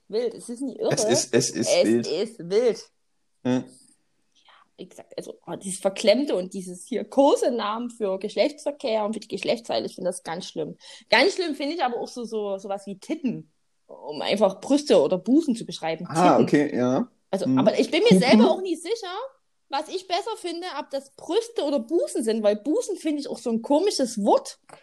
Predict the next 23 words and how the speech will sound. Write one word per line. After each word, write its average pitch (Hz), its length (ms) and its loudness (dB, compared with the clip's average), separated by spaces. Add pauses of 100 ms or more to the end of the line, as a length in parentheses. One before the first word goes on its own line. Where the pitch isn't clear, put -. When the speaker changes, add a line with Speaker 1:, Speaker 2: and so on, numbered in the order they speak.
(160)
Speaker 1:
Ich - 140 -10
weiß 311 180 0
selber 415 300 6
nicht, 381 280 -2
wie 311 360 0
ich - 260 -8 (420)
die 294 100 0
zwei 294 180 -4
Mädels 254 320 -2
beschreiben 381 420 -4
sollte. 175 400 -8 (1800)
Speaker 2:
Für, 135 420 6
für 120 180 4
was 143 160 4
steht - 220 2
das - 300 0
B 143 260 6
in 135 140 -2
B 127 260 2
H? 123 380 -6 (720)
Speaker 1:
Äh, 190 180 4 (180)
Speaker 2:
Brust? - 180 -20
Speaker 1:
Büstenhalter. 170 880 0